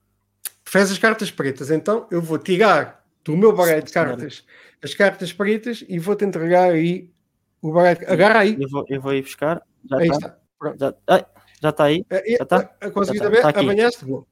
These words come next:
Speaker 1: Muito bem, muito bem. Então, eu,
Speaker 2: Tá,
Speaker 1: neste, neste
Speaker 2: tá
Speaker 1: momento,
Speaker 2: aqui,
Speaker 1: na
Speaker 2: tá
Speaker 1: minha
Speaker 2: aqui.
Speaker 1: mão, tá aí na tua mão, exatamente.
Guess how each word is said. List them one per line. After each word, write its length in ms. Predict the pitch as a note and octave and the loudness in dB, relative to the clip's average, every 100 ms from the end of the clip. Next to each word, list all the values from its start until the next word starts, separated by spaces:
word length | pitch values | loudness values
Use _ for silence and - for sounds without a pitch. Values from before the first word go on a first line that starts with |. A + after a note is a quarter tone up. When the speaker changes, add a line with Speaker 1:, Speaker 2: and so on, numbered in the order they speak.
| - | -4
Speaker 1:
Muito 120 | F3+ | -2
bem, 100 | C3 | -2
muito 200 | D3 D#3+ | -4 -8
bem. 80 | - _ - - - | -16 _ -20 -6 2
Então, 240 | G#3+ F#3 | 4 4
eu, 140 | F#3 A3 | 6 6
Speaker 2:
Tá, 40 | |
Speaker 1:
neste, 300 | A3+ D4 - A3+ | 6 4 0 -4
neste 420 | G#3+ A3 C4+ C4+ | 0 4 4 2
Speaker 2:
tá 60 | D#3+ | 2
Speaker 1:
momento, 60 | E3 | 2
Speaker 2:
aqui, 60 | |
Speaker 1:
na 100 | F3 | 4
Speaker 2:
tá 60 | G#3+ | 4
Speaker 1:
minha 160 | B3+ A#3 | 4 0
Speaker 2:
aqui. 80 | |
Speaker 1:
mão, 240 | G3 G3+ A3+ - _ _ _ | 2 0 0 -8 _ _ _
tá 100 | - E3+ | 0 2
aí 100 | F3+ | 2
na 100 | F3 | -2
tua 140 | F3 | -4
mão, 100 | C3 | -6
exatamente. 400 | C3 E3 D3+ - | -2 -4 -4 -12